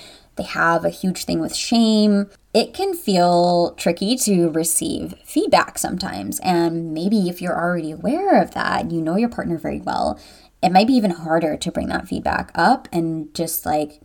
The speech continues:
tell them that you don't like something. And so when we look at these things, we're not looking at sharing things with our partner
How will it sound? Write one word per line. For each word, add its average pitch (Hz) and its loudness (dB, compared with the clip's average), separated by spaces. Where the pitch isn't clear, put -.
tell 180 0
them 151 0
that - -6
you 170 -6
don't 254 -2
like 339 -8
something. - -8
And 175 0
so 170 0
when 233 2
we 285 4
look 175 0
at 185 -12
these 156 -6
things, 180 -4
we're 180 4
not 285 2
looking 180 2
at - -2
sharing 170 -2
things 196 0
with 190 -2
our 160 0
partner 180 0